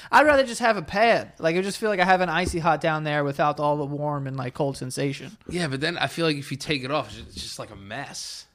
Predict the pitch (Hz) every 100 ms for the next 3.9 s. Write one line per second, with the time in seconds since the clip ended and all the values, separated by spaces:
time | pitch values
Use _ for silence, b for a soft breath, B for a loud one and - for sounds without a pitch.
0 | _ _ - 147 127 135 127 143 160 160
1 | - 156 196 175 - - - - _ _
2 | _ _ _ _ _ 175 180 220 247 160
3 | 151 190 196 - 180 156 127 110